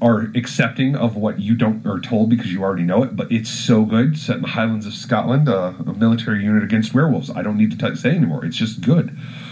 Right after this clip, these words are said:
Um, the, the look of them is so interesting. They're tall. They're more gaunt than the normal werewolf. It's, it's really, really cool. All right. Number nine, and this is one I'm genuinely surprised isn't on his list.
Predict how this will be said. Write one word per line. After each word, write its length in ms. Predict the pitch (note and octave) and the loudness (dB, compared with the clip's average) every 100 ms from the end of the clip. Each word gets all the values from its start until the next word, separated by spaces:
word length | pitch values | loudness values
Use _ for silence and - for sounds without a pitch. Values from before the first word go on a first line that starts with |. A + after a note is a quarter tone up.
| - - F#2+ | -16 -8 -2
Um, 380 | G2+ G2 F#2 | 0 0 -2
the, 400 | F2+ G#2 G2+ F2 - | 0 2 0 -2 -4
the 140 | F#2+ | 2
look 300 | A#2+ B2 D#3 | 4 6 4
of 100 | C#3 | 2
them 220 | A2 G2 F2 | 0 -2 -4
is 100 | - | -4
so 260 | A2 G2+ | -2 -2
interesting. 720 | F2+ G#2+ - F#2 - D#2+ D#2 | -6 -6 -6 -8 -6 -4 0
They're 120 | D2+ D2+ | 0 -2
tall. 580 | - - G2 F#2 E2+ | -6 -4 0 2 0
They're 100 | E2+ | -2
more 220 | D2+ D#2 D2 | -2 -4 -6
gaunt 500 | F2+ E2+ E2+ - - | -4 -2 -2 -4 -2
than 160 | D#2+ D2+ | 2 2
the 60 | |
normal 480 | D#2+ D#2+ D#2+ D#2+ D#2 | 2 2 2 2 2
werewolf. 560 | D#2+ D#2 D2+ A#1+ A#1 - | 0 0 -2 -4 -6 -8
It's, 140 | - | -6
it's 240 | E2 D#2+ F2 | -4 -4 -4
really, 340 | E2 E2 D2+ | 0 2 2
really 260 | D2 C#2 B2 | 0 -2 -4
cool. 320 | - A#1 - - - - - - - - - - - - - | -6 -8 -8 -12 -16 -16 -18 -18 -18 -18 -18 -18 -18 -16 -6
All 80 | - | 0
right. 140 | - - - - - - - - - | 0 0 -8 -10 -12 -12 -14 -16 0
Number 200 | E3+ G#3+ | 4 6
nine, 380 | A3+ B3+ B2+ - | 4 4 0 0
and 140 | A#2 A2+ | -2 0
this 180 | A3+ A3 | 0 4
is 140 | B3 | 4
one 340 | A#3 A#3 B3 - | 6 6 2 0
I'm 360 | G2 E2 - | -4 -6 -8
genuinely 680 | A2 F3 F#2 D3 F#3+ G3 G3 | -8 -6 0 2 4 2 2
surprised 600 | D#3+ E3 D3 C#3 A#2 G#2 | 2 0 2 2 2 -2
isn't 180 | G2 F#2+ | -6 -6
on 140 | F2+ | -6
his 200 | E2+ F#2 | -6 -6
list. 280 | E2 D#2 - | -4 -6 -8